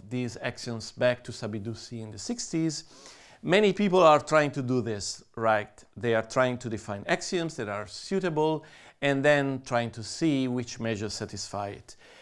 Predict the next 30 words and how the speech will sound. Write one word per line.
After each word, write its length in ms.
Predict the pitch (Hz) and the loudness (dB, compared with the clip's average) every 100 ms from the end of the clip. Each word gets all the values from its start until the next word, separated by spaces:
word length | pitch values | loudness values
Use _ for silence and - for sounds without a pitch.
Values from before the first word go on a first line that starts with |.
| - _ - | -20 _ -12
uh, 60 | |
satisfy 540 | 110 113 104 101 110 190 | -8 -6 -6 -2 0 0
them. 160 | 92 92 | -4 -10
Sometimes 760 | - 156 151 190 190 185 - - _ | -6 -4 2 4 4 2 -4 -16 _
in 160 | - 127 | -4 -2
a 60 | |
comparative 580 | 120 123 190 220 233 220 | 0 2 6 6 4 2
way, 320 | 190 196 190 190 - | 4 6 4 2 -4
but 160 | 165 156 | -2 0
sometimes 600 | 220 220 214 214 190 - _ 156 | 0 2 2 2 0 -8 _ 0
aimed 300 | 160 160 143 | 2 2 0
at 180 | - | -2
specific 560 | - - 135 - 180 151 | -10 -4 -4 0 0 0
indices. 400 | 147 123 104 104 | -2 -2 -6 -10
For 140 | 110 | -10
example, 520 | 117 117 143 139 123 - - - - | -8 -4 -2 0 -2 -4 -18 -20 -4
uh, 220 | 123 110 | 0 0
here 280 | 107 - 156 | 0 0 2
I'm, 300 | 135 120 113 127 | 2 0 -4 -4
I'm 220 | 110 107 | -4 -4
quoting 380 | - 147 143 120 | -2 -2 -2 -8
two 160 | - 131 | -4 -2
works 600 | 117 160 160 - - - - - - | 0 0 0 -4 -12 -12 -20 -14 0
where 220 | 139 135 | 4 4
they 140 | 139 | 4
only 300 | - 165 160 | 4 4 2
study 420 | 131 - 131 127 - | 0 2 2 2 0
axioms 500 | 131 - 123 113 - | -2 -2 -8 -8 -10
for 280 | - 101 101 | -8 -8 -8
PageRank. 520 | 101 - - - | -12 -14 -18 -20